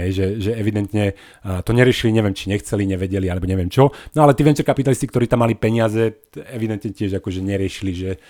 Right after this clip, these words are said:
či tá banka funguje nejakým normálnym spôsobom alebo nie, že či by, že by to nemali mať rozložené vo viacerých bankách, alebo by, by to nemali mať v amerických dlhopisoch. No ale poďme k tej záchrane. Prvá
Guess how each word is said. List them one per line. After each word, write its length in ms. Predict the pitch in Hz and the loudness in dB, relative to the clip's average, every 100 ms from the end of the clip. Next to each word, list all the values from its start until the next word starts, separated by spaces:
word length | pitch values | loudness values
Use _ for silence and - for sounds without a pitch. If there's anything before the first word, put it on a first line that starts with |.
| - _ | -20 _
či 100 | - | -10
tá 140 | 117 107 | -6 -4
banka 480 | 101 104 101 107 98 | -4 -4 0 2 0
funguje 400 | - 113 107 95 | -2 -2 0 -2
nejakým 160 | - | -2
normálnym 400 | 98 101 98 98 | 0 2 2 0
spôsobom 400 | - 101 101 95 | -2 -4 -2 -2
alebo 160 | 90 87 | -2 -2
nie, 160 | 101 | 2
že 100 | 110 | 2
či 140 | 101 104 | 0 -2
by, 80 | 101 | -6
že 160 | 127 110 | -8 -6
by 100 | 120 | -4
to 80 | 110 | -4
nemali 220 | 110 104 | -4 -4
mať 160 | 101 87 | -6 -4
rozložené 380 | 104 107 104 90 | -2 2 2 0
vo 160 | 87 101 | -2 2
viacerých 480 | 110 107 117 101 92 | 2 2 -4 -8 -8
bankách, 420 | 92 92 90 87 87 | -10 -10 -12 -14 -14
alebo 180 | 87 | -14
by, 120 | 87 98 123 - | -14 -14 -14 -12
by 80 | 113 | -10
to 100 | 104 | -8
nemali 220 | 98 92 | -8 -6
mať 120 | 92 90 | -6 -4
v 60 | |
amerických 400 | 90 85 - 92 | -4 -6 -6 -6
dlhopisoch. 480 | 80 78 - - - _ _ _ _ _ _ - - - - - | -6 -8 -10 -12 -18 _ _ _ _ _ _ -20 -20 -20 -20 -2
No 40 | 135 | 6
ale 160 | 151 143 | 8 8
poďme 240 | 160 156 | 8 8
k 60 | 147 | 8
tej 60 | 101 | 6
záchrane. 380 | 92 113 117 131 - _ _ - - _ _ - | 4 2 2 2 -2 _ _ -20 -20 _ _ 4
Prvá 480 | 131 143 139 139 | 6 6 4 0